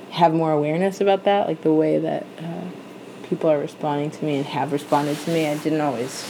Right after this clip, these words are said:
I was like, "I don't understand what's happening here," but I think a lot of times people assume that I'm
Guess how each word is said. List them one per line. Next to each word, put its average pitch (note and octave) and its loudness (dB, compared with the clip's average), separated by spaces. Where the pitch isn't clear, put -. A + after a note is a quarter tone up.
I - 0
was - -4
like, G3 -6
"I - 0
don't C4+ 4
understand G3 4
what's E3+ -2
happening D3+ -2
here," C#3 -4
but - 0
I - 0
think - -2
a B3 6
lot F#3 6
of E3 0
times D3 -4
people G3 4
assume D#3 0
that A#2+ -2
I'm B2 -4